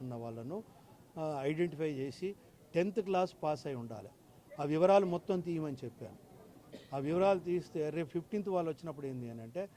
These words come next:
ఎలాంటి స్కిల్ పర్సన్స్ కావాలి అన్నప్పుడు దానికి తగ్గట్టుగా వాళ్ళకి ఆ స్కిల్ డెవలప్‌మెంట్‌కు సంబంధించి అవసరం ఉంటే ట్రైనింగ్స్ ఇప్పించేసి వాళ్ళని ప్రిపేర్ చేసి ఇవ్వడం జరుగుతుంది.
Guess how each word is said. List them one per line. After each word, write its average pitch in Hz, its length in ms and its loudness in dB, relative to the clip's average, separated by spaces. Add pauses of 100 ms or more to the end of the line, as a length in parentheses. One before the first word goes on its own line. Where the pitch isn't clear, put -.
(360)
ఎలాంటి 190 460 2
స్కిల్ 220 680 -2 (100)
పర్సన్స్ 175 480 -4 (140)
కావాలి 139 380 0
అన్నప్పుడు 123 520 -6 (400)
దానికి 180 340 4
తగ్గట్టుగా 196 800 -2
వాళ్ళకి 180 380 0
ఆ 170 60 -2
స్కిల్ 202 340 -2
డెవలప్‌మెంట్‌కు 151 600 -2
సంబంధించి 131 760 -6 (380)
అవసరం 180 300 -2
ఉంటే 175 320 -4
ట్రైనింగ్స్ 165 520 -2
ఇప్పించేసి 143 680 -8 (320)
వాళ్ళని 160 240 0
ప్రిపేర్ 170 440 0
చేసి 147 560 -4 (380)
ఇవ్వడం 143 320 0
జరుగుతుంది. 120 440 -8